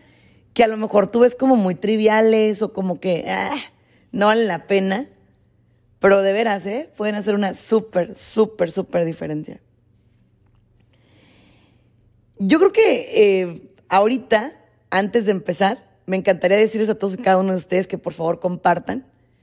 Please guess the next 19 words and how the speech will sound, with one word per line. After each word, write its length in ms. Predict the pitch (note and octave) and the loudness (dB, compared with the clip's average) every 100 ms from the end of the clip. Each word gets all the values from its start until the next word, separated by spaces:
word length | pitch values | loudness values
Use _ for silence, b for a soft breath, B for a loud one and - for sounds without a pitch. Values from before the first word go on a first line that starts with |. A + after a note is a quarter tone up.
| _ _ _ _ - | _ _ _ _ -6
Eh, 320 | E3 F3 D#3+ | -2 -2 0
ayúdenme, 500 | F3 F3 G#3 A3+ A3+ | -2 -2 0 2 2
este 180 | G3+ G3 | -2 -4
podcast 300 | G3 F#3+ G3 | -4 -4 -4
va 40 | |
a 20 | |
estar 160 | F#3 F#3 | -2 -2
en 120 | F3 | -2
todas 140 | F#3 E3+ | -2 -2
las 80 | |
plataformas 500 | E3 D#3+ E3 E3 E3 | -4 -10 -8 -6 -6
digitales 640 | C#3+ - - F#3+ F#3+ A#3 - b b b b - | -8 -14 0 0 0 -8 -16 b b b b -14
y 80 | |
también 280 | - E3 F3+ | -6 -2 0
va 40 | F#3 | 0
a 60 | |
estar 580 | - F3+ F3+ - - _ _ | 0 0 0 -2 -20 _ _
disponible 880 | F3 G#3 - G3+ G3+ F#3+ G3 - - | -4 -4 -2 -2 0 2 2 0 -4
en, 380 | F3 F3+ G3+ G3+ | 0 2 2 -2